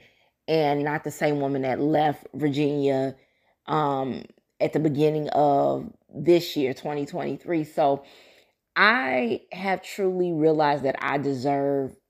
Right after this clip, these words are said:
and that I am pursuing a softer lifestyle for me. Um, even if you have not, I do encourage you to go to my blog, W W W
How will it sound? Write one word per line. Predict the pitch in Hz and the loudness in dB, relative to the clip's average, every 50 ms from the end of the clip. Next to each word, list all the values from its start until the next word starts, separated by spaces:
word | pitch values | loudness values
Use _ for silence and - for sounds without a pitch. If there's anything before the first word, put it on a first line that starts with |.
| _ - | _ -8
and | 147 147 139 | -4 0 0
that | 143 139 - - - - | 0 0 -2 -4 -6 -6
I | 147 147 151 156 | -4 -2 -2 0
am | 147 147 147 143 | -2 -2 -4 -6
pursuing | - - 139 - - - 151 143 143 143 143 - - - | -8 -12 -12 -10 -10 -8 -6 -6 -6 -6 -8 -10 -8 -6
a | - 151 | -6 -6
softer | - - - - 139 135 131 123 - - - 139 143 139 | -6 -6 -4 0 0 2 0 0 -2 -6 -4 -4 -2 0
lifestyle | - - - 117 - - - - - 127 131 135 139 | 0 0 0 0 -2 -4 -6 -4 -2 0 0 0 0
for | - - 160 147 | -2 -2 -4 -2
me. | 151 147 143 143 143 143 143 - - - - - - _ _ _ _ - | -2 0 -2 -2 -2 -4 -8 -14 -20 -20 -20 -20 -20 _ _ _ _ -4
Um, | 151 160 160 156 147 151 - - _ | 0 0 0 0 0 -4 -6 -8 _
even | - 196 208 208 208 196 | -2 0 2 2 2 2
if | 190 185 185 - - _ _ _ _ _ _ _ _ _ _ _ _ _ _ _ _ - 170 | 2 0 -2 -6 -12 _ _ _ _ _ _ _ _ _ _ _ _ _ _ _ _ -6 -2
you | 160 170 175 165 | 0 0 0 0
have | 160 170 175 160 143 | 0 0 0 0 0
not, | 143 147 143 143 143 143 147 151 147 - - - _ _ _ _ _ _ - | 0 -2 -2 -2 -2 -2 -2 -2 -4 -4 -6 -8 _ _ _ _ _ _ -4
I | - 147 160 | 0 0 0
do | 151 135 160 165 170 | 2 2 2 2 2
encourage | 160 151 147 - - 160 147 147 143 131 | 2 0 -2 -4 -2 0 0 0 0 0
you | 143 143 139 135 131 | -2 -2 0 -2 -2
to | - 156 135 | -4 -4 -2
go | 135 143 147 143 | -2 -2 -2 -4
to | - - 156 | -6 -8 -8
my | 131 127 127 - | -8 -6 -6 -2
blog, | - 143 143 139 135 127 135 135 135 139 131 | 0 2 2 2 2 0 0 -2 0 0 2
W | 143 135 139 135 143 139 | 2 2 2 2 0 0
W | |
W | 127 131 143 139 135 120 131 127 135 131 131 | 2 2 2 2 0 0 0 0 0 0 -2